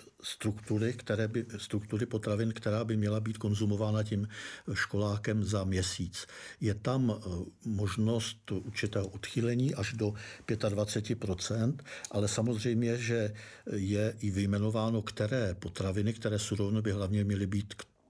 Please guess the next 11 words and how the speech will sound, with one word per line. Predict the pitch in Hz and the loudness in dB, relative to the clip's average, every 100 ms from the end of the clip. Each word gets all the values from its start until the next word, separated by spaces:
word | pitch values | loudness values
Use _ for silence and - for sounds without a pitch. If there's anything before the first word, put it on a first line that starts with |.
| - | -2
tomu, | 98 101 101 | 2 4 2
eh, | 101 - - - - 98 92 90 | -2 -10 -16 -12 -6 -4 -2 0
vybírány. | 98 113 104 98 92 | 2 2 2 2 2
Já | 101 | 2
už | 104 | 2
jsem | 123 | 0
tady | 135 135 | 0 0
nakousl | 117 113 117 110 120 113 - - | 0 0 -2 0 -2 -2 -8 -8
před | - 110 | -6 -4
chvílí, | - 117 117 131 139 | -2 0 2 2 0
eh, | - - - 254 | -6 -16 -14 -6